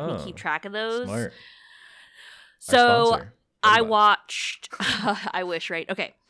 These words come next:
Speaker 1: Ant-Man and the Wasp, Quantumania. Shazam,
Speaker 2: <laughs>
Speaker 1: Fury of the Gods.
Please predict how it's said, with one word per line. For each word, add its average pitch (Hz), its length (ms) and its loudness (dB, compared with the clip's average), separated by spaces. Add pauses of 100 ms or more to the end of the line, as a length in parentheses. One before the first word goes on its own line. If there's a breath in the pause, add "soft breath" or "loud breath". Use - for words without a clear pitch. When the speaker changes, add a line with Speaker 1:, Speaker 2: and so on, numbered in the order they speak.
(300 loud breath)
Speaker 1:
Ant-Man 226 420 -4
and 277 120 -8
the 311 60 -2
Wasp, 208 460 0
Quantumania. 170 840 -8 (1300)
Shazam, 190 840 -4
Speaker 2:
<laughs> - 40 -20
Speaker 1:
Fury 180 460 -8
of 214 140 -12
the 277 80 -10
Gods. 156 800 -8